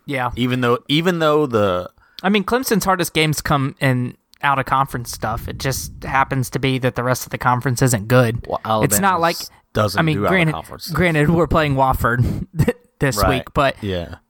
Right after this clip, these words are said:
Speaker 1: I'm pretty. I've said this before. I'm pretty sure it's a state law where in South Carolina you gotta play one of the in-state teams.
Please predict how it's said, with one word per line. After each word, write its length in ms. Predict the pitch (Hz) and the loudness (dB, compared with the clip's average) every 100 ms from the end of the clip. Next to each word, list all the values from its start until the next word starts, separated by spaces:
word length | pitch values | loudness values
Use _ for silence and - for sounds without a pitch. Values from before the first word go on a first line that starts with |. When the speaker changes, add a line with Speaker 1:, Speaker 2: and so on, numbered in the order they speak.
| - | -2
Speaker 1:
I'm 120 | 156 | -2
pretty. 300 | - 202 - | 0 0 0
I've 140 | 160 | 0
said 160 | - 147 | 0 0
this 120 | 131 | 0
before. 260 | 131 - 127 | -2 -2 -2
I'm 80 | 123 | 0
pretty 160 | 165 | 0
sure 180 | 151 147 | 2 0
it's 120 | 131 | 0
a 40 | 135 | -4
state 280 | - 135 | -2 -2
law 260 | 123 123 120 | 0 2 2
where 320 | 120 120 120 | 0 -2 -2
in 180 | 117 120 | -4 -4
South 240 | - 120 | -2 -4
Carolina 440 | - 123 117 120 120 | -4 -6 -4 -4 -4
you 140 | 117 | -4
gotta 220 | 123 120 | -2 -2
play 240 | 113 - 123 | 0 0 2
one 200 | 120 120 | 0 -2
of 60 | 113 | -2
the 120 | 113 | 0
in-state 400 | 123 - 120 107 _ _ - | -2 -2 -6 -8 _ _ -8
teams. 480 | - 104 139 - | -6 -4 -6 -10